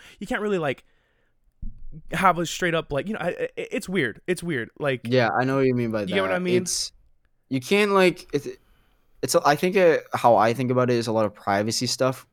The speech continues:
Speaker 2: like, who, and it's also, like, the overthinking thing with me specifically. I don't know if anyone else does this, but over, like, or overanalyzing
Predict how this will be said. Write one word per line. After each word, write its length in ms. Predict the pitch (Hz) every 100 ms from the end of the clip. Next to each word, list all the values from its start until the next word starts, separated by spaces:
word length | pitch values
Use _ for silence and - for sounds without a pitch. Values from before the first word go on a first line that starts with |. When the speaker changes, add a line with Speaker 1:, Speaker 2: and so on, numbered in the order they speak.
| _
Speaker 2:
like, 180 | 110 98
who, 640 | - - 131 127 123 107 - _ _ _ _ _
and 140 | 117
it's 100 | 120
also, 220 | 123 113 110
like, 180 | 101
the 80 | 98
overthinking 540 | 80 90 85 90 85 90
thing 120 | 92
with 160 | 87
me 320 | 95 92 92 - _ _
specifically. 580 | - 98 90 87 90 85
I 60 |
don't 100 | 92
know 80 | 90
if 100 | 80
anyone 240 | - 85 90
else 220 | 95 92
does 200 | 92 95
this, 200 | 98 92
but 220 | - 104 -
over, 240 | 120 117
like, 260 | 101 101 - _ _ _ _
or 140 | 104
overanalyzing 880 | 110 117 104 104 107 107 107 107 107